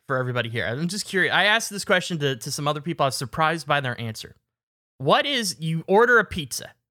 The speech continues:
Okay, this is the scenario. You get a pizza, you order it, you leave it on the counter, you leave it wherever you leave it. What is the longest you've gone back to eat a pizza, piece of pizza that has been left out?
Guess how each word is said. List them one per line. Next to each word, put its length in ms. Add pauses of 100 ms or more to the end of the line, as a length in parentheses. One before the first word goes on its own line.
(100)
Okay, 120
this 180
is 80
the 80
scenario. 420
You 60
get 220
a 20
pizza, 380
you 140
order 260
it, 100
you 160
leave 300
it 160
on 200
the 60
counter, 460
you 180
leave 160
it 80
wherever 260
you 120
leave 200
it. 120 (720)
What 200
is 160
the 120
longest 480
you've 160
gone 240
back 300
to 140
eat 140
a 60
pizza, 460 (440)
piece 220
of 80
pizza 280
that 140
has 140
been 120
left 320
out? 160